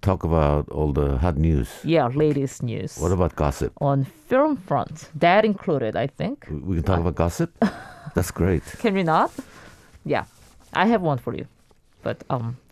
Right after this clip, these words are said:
Speaker 2: I'll, I'll reveal that later
Speaker 1: Okay.
Speaker 2: on. So this week, what do we have? It seems like we are having this, uh,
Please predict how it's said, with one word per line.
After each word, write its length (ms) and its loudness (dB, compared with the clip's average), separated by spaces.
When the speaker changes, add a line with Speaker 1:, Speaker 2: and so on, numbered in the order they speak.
Speaker 2:
I'll, 180 0
I'll 140 4
reveal 280 0
that 260 -4
later 300 0
Speaker 1:
Okay. 120 0
Speaker 2:
on. 140 -8
So 300 4
this 260 0
week, 240 4
what 140 8
do 60 6
we 160 6
have? 380 6
It 120 -8
seems 280 0
like 240 4
we 160 4
are 140 6
having 340 2
this, 340 -2
uh, 380 2